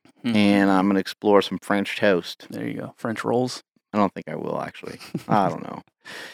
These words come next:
Speaker 1: We'll see.
Speaker 2: I'm actually really nervous. I'm like, "What am I gonna do about my diet? I'm such a pussy."
Speaker 1: <laughs> You'll be fine.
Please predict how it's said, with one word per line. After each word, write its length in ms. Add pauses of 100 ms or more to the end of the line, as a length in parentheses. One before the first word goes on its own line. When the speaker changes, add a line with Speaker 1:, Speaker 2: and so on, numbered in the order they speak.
Speaker 1:
We'll 140
see. 100
Speaker 2:
I'm 140
actually 320
really 300
nervous. 420
I'm 80
like, 160
"What 80
am 80
I 60
gonna 160
do 160
about 200
my 120
diet? 480 (100)
I'm 80
such 220
a 20
pussy." 500 (220)
Speaker 1:
<laughs> 240
You'll 280
be 120
fine. 380